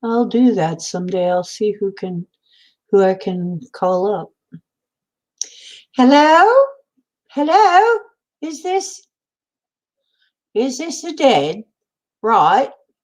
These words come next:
Well, let me see. Can I speak to Johnny Cash? Well, he's busy. Darn. All right, then. Can I leave a message?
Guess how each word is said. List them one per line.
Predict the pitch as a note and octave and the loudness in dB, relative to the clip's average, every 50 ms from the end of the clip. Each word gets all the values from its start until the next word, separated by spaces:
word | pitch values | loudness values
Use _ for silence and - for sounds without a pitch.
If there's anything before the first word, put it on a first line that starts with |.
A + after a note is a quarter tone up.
| _ _ _ _ _ _ _ _ _ _ _ | _ _ _ _ _ _ _ _ _ _ _
Well, | A3+ B3 C#4+ C4+ - - _ _ _ _ _ | -6 -4 -4 -6 -6 -14 _ _ _ _ _
let | G#3+ A#3+ C4+ C4+ | -8 -8 -8 -8
me | D#4+ D4 | -8 -10
see. | B3+ - - D#3 - - - _ _ _ _ _ _ _ _ _ _ _ _ _ _ _ | -10 -8 -8 -10 -10 -10 -14 _ _ _ _ _ _ _ _ _ _ _ _ _ _ _
Can | - C4+ | -6 -4
I | C#4+ D#4 E4+ F#4 | -4 -2 -2 -4
speak | - - - - F4+ F4 - - | -6 -6 -8 -8 -8 -8 -8 -10
to | F#4 C4 | -10 -6
Johnny | B3+ C#4+ B3+ B3 A3+ A3 A3+ A3 | 0 2 2 2 2 0 -4 -6
Cash? | - - G#3 - - - - - - - - - - _ _ _ _ _ _ _ _ _ _ _ _ _ _ _ _ _ _ _ _ _ _ _ _ _ _ _ _ _ _ _ | -4 -2 -2 -2 -2 -6 -10 -14 -14 -14 -16 -18 -20 _ _ _ _ _ _ _ _ _ _ _ _ _ _ _ _ _ _ _ _ _ _ _ _ _ _ _ _ _ _ _
Well, | - - - | -10 -10 -8
he's | B3 G#3+ A#3 B3 A3+ - | -8 -6 -4 -4 -4 -6
busy. | - D4 D#4 D4+ - - F3 D#3 D#3 F3 G3+ A3 A3 - _ _ _ _ _ _ _ _ _ _ _ _ _ _ _ _ _ _ _ _ _ _ _ _ _ _ _ _ _ | -8 -4 -4 -4 -4 -2 -4 -4 -2 -2 -2 -2 -4 -6 _ _ _ _ _ _ _ _ _ _ _ _ _ _ _ _ _ _ _ _ _ _ _ _ _ _ _ _ _
Darn. | - F3+ F#3 - B3+ - - - E3 - _ _ F#3 _ _ _ _ _ _ _ _ _ _ - - _ _ _ - - _ _ _ - - _ _ _ _ _ _ _ _ _ | -10 -10 -8 -8 -10 -10 -12 -16 -20 -20 _ _ -20 _ _ _ _ _ _ _ _ _ _ -20 -20 _ _ _ -20 -20 _ _ _ -20 -20 _ _ _ _ _ _ _ _ _
All | E4 F4 D4+ | -4 0 2
right, | C#4 D4 - G4 B4 - - | 4 4 4 2 2 0 -2
then. | F#3 E3+ F3+ G#3+ A#3+ | -4 -2 -2 -2 -2
Can | A#3+ D4 D4 | -2 -2 0
I | D4+ D4 | 0 0
leave | D4 D#4+ E4 D4 | -2 -2 -4 -2
a | D#4+ | 0
message? | C#4 B3 A3+ G3+ F3+ - - E3+ D3+ D3+ F3 G#3+ A3+ A#3+ - - - _ | 2 2 2 2 0 -4 -6 -4 -4 -2 -2 -2 -4 -4 -10 -14 -16 _